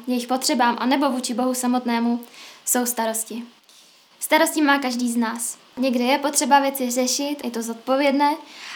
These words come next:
ale někdy už je zase potřeba říct si: "OK,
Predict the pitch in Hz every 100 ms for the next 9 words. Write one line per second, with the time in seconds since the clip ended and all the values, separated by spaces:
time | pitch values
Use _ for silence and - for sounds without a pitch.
0 | - 247 254 254 269 277 247 269 269 254
1 | 262 240 247 226 240 247 - 247 247 -
2 | - - 233